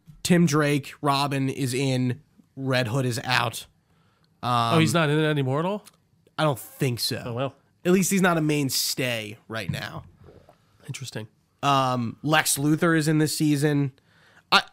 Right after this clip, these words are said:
Speaker 1: I, I like Titans personally. I think Titans scratches, like, just the adult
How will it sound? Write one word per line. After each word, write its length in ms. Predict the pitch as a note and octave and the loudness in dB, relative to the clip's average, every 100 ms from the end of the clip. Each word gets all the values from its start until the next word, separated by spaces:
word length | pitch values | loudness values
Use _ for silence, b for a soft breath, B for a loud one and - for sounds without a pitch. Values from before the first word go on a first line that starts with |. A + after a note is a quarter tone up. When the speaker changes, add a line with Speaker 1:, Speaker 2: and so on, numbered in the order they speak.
| _ | _
Speaker 1:
I, 400 | - F#3+ C#4 C4 - | 4 4 4 0 2
I 180 | F#3 B3+ | 4 4
like 600 | G3+ F3 D#3 C3+ - - _ _ | 4 2 2 -2 -10 -20 _ _
Titans 480 | - C#3+ B2+ A2+ A#2 | -6 -4 -2 -4 -10
personally. 480 | - B2 A#2 A#2 G#2+ | -8 -8 -6 -8 -4
I 100 | B2 | -2
think 180 | D#3+ A3 | 2 0
Titans 440 | - E3+ D#3+ D#3 | 2 0 0 -2
scratches, 580 | - - C#3+ C#3 D#3+ C#3 | -2 0 0 0 -2 -4
like, 160 | C#3 C3+ | -2 -4
just 220 | C#3 B2 | -6 -6
the 140 | - | -6
adult 640 | C3 C3+ C3+ B2 B2+ A#2 | -4 -4 -2 -2 -2 -6